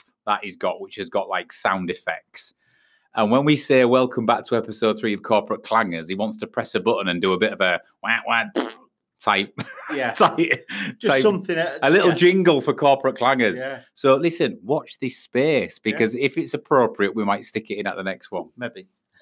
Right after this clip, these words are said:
Speaker 1: So, Corporate Clangers is back, gents. It's episode three.
Speaker 2: Mm.
Speaker 1: Surely we're not running out of Corporate Clangers just yet.
Speaker 2: No.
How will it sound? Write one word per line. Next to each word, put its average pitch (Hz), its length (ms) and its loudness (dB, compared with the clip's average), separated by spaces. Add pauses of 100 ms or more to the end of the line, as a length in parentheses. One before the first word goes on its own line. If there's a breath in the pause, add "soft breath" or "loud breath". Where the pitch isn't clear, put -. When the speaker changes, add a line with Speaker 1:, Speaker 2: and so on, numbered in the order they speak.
(800 loud breath)
Speaker 1:
So, 170 320 6
Corporate 170 440 4
Clangers 147 400 2
is 117 100 0
back, 123 260 2
gents. 156 640 -2 (100)
It's 131 200 -6
episode 135 560 0
three. 127 560 -2
Speaker 2:
Mm. 120 140 -10
Speaker 1:
Surely 147 400 2
we're 135 80 0
not 127 180 0
running 123 240 2
out 117 180 0
of 107 80 -10
Corporate 113 380 0
Clangers 104 360 -4
just - 280 -6
yet. 120 400 0
Speaker 2:
No. 104 240 -10